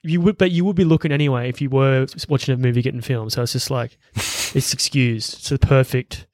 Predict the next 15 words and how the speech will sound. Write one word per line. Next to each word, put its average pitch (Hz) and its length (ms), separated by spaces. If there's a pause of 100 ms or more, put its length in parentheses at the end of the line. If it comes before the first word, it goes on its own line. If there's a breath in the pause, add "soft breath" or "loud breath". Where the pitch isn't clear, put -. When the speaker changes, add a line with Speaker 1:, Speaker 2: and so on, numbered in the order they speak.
(300)
Speaker 1:
So 135 140
it's 120 100
like, 131 220
okay, 143 340
it's 135 140
realistic 139 540
no 131 60
matter 120 160
what. 120 280
<laughs> - 540
Speaker 2:
Yeah, 98 180
that's 101 140
cool, 92 200
I 92 60
guess. - 300